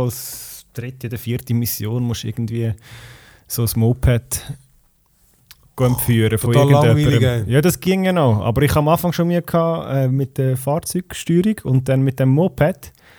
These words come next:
Speaker 1: Dann bin ich irgendwie in die Leitplanken reingeknallt. Dann habe ich es nicht mehr rausgebracht und nicht mehr können aufsteigen.
Speaker 2: Oh.
Speaker 1: Dann habe ich zuerst müssen mit, äh, mit dem Enter <laughs> hocken, was ja noch cool ist,
Speaker 2: <laughs>
Speaker 1: ein Moped an ein Auto machen, dann aus der Leitplanke rausschreissen,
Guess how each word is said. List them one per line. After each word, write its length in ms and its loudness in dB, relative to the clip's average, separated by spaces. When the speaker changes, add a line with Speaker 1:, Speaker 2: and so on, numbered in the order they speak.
Speaker 1:
Dann 140 0
bin 140 6
ich 80 4
irgendwie 320 4
in 100 -2
die 60 -8
Leitplanken 640 -2
reingeknallt. 840 0
Dann 160 2
habe 120 4
ich 80 2
es 40 0
nicht 100 4
mehr 60 2
rausgebracht 540 -2
und 60 -2
nicht 100 0
mehr 60 -4
können 240 2
aufsteigen. 560 2
Speaker 2:
Oh. 60 -2
Speaker 1:
Dann 120 2
habe 140 2
ich 60 2
zuerst 320 0
müssen 360 2
mit, 280 0
äh, 240 0
mit 160 -2
dem 100 -4
Enter 440 2
<laughs> 0 -
hocken, 400 2
was 140 4
ja 80 6
noch 220 4
cool 180 6
ist, 220 4
Speaker 2:
<laughs> 200 -10
Speaker 1:
ein 120 4
Moped 500 6
an 100 4
ein 100 0
Auto 340 4
machen, 640 2
dann 200 2
aus 220 2
der 140 0
Leitplanke 640 -2
rausschreissen, 800 0